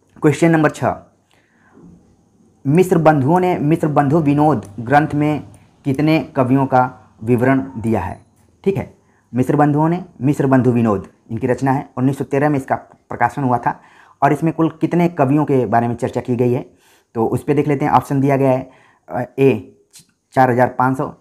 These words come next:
बी चार हज़ार, सी एक हज़ार, डी मतलब जो फोर्थ है वो पाँच हज़ार। तो इसका जो सही आंसर है लगभग पाँच हज़ार कवियों को एक जगह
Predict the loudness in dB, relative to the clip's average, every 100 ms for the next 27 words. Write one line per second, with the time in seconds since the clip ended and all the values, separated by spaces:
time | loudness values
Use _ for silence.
0 | _ _ -12 -2 -2 0 2 2 2 0
1 | -4 -16 -20 -8 -6 -4 -2 -2 0 0
2 | -2 -14 _ _ _ -16 0 0 0 -4
3 | _ _ -12 -6 -4 -2 0 0 -2 -12
4 | _ _ _ -2 0 0 -8 -8 _ -6
5 | -4 0 0 0 -2 -10 -10 _ _ _
6 | _ -6 -6 -2 0 0 2 0 0 -8
7 | _ _ _ -6 -4 -2 -2 0 0 0
8 | -2 -6 _ -10 -6 -4 -2 -2 -2 -4
9 | -4 -4 -6 -8 _ _ -6 -2 0 -2